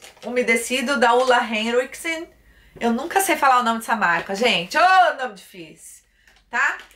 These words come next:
É, ele, ele vinha, veio até pouco, eu acho. Quantos vinham? Trinta lencinhos umedecidos. Assim,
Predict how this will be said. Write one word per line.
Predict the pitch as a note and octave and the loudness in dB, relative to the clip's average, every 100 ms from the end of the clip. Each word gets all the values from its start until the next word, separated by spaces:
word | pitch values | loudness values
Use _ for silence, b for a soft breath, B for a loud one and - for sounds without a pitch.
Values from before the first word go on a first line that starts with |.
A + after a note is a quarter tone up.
| - - | -20 -10
É, | A#3+ B3 A#3+ A#3 | -2 2 2 2
ele, | D#4+ E4+ | -2 -4
ele | - - D4 | -6 -6 -6
vinha, | D#4+ F#4 C5 - | -8 -6 -4 -4
veio | B3 D#4 - | -6 -4 -4
até | - - | -2 -4
pouco, | - C4 C4+ - | 2 2 2 2
eu | D4+ | 2
acho. | A3+ A3+ A#3 - A3 | 4 2 0 -8 -10
Quantos | - C5 B4+ D4+ | -6 -6 -4 -6
vinham? | G#3+ G3 | -6 -8
Trinta | G3 - D#4+ C5+ D#5+ A#4 E4+ B B - - | -8 -6 -4 -6 -2 -2 -2 B B -18 -4
lencinhos | A#3+ B3 B3 C4+ B3+ | 0 0 -2 -2 0
umedecidos. | B3 A#3 G#3+ G#3+ - C#4 B3 E4 - B B B B | 0 0 2 0 0 0 0 -2 -2 B B B B
Assim, | - - D#4+ A3+ | -2 0 0 -2